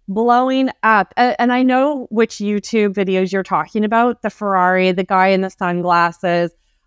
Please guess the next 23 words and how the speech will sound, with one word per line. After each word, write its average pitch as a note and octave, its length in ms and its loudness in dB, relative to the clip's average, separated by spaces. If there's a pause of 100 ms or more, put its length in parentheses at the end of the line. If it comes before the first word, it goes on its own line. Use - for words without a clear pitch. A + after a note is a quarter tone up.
I G#3 80 0
know A3+ 140 2
exactly A3 380 2
what G#3 140 -2
you're G#3+ 100 -4
<laughs> - 20 -6
talking - 460 -4
about. G#3+ 440 0 (280)
A A3 100 0
really B3 320 2
good G#4 180 -2
place A3 340 -4
for G#3+ 400 0
us G3+ 280 -2
to G#3+ 140 -4
maybe G3 240 -2
even G3+ 320 -2
talk A3+ 380 0 (120)
is A#3 280 4 (140)
on G#3+ 320 2
the G3 100 0
loud E3 320 2
voices. - 680 -8